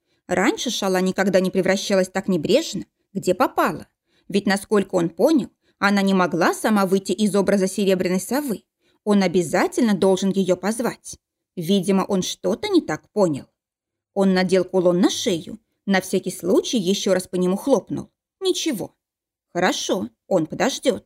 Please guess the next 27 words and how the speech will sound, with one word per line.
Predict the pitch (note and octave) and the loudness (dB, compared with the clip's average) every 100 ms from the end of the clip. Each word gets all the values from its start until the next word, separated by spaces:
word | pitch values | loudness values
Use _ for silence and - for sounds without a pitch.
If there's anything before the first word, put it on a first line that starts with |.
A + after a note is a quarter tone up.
| _ _ _ _ | _ _ _ _
Его | E3+ G3 G3+ | -2 0 2
Неберейка | G3 E3 E3+ F#3 F4 - | 0 2 2 2 0 -2
кого | G3 F#3+ F#3 F#3 | -2 0 4 4
угодно | F3+ F#3+ F#3 | 4 2 2
научит | F3+ F3 F3 - - | 0 0 -2 -4 -4
терпению. | G3 G3 A#3+ D#3+ D3+ - - _ _ _ _ _ _ _ _ _ _ _ _ _ _ _ _ | -4 -2 0 0 -2 -6 -14 _ _ _ _ _ _ _ _ _ _ _ _ _ _ _ _
Князь | F#3 F#3 E4+ - - | 0 2 0 -2 -6
этим | A3+ G3+ | -2 0
вечером | F#3 G3 G3 G3 F#3 | 2 0 0 0 2
был | F#3+ | 2
ласков | F#3 F#3+ G3 F#3+ - | 4 2 -2 -8 -4
и | |
готов | G3 F#3 - F#3 | 0 0 0 0
к | E3 | 2
долгой | F#3+ F#3 G3 | 2 2 2
и | G#3+ | 0
настойчивой | F#3 F#3 - F#3+ - F3+ F3+ | 0 0 0 0 0 0 2
любовной | F3 G3 F3+ E3+ E3 | 2 2 2 2 0
игре, | - F3 D4+ _ _ _ - | -2 -6 -6 _ _ _ -4
а | E4 | -2
ей | F4 F#4+ | 0 -2
хотелось | - F#3+ - B3+ E4+ C#4+ | -2 -4 0 0 2 0
лишь | - - | -2 -4
отодвинуться, | G3+ F3+ D#3 D#3 D4 B3 - - - _ _ | -4 -4 -2 0 2 0 -4 -18 -18 _ _
забиться | E3+ G3+ F#3 F#3 - | -2 0 0 -4 -4
в | F3 | 0
угол | G3 D4+ A3 - | 2 0 -2 -10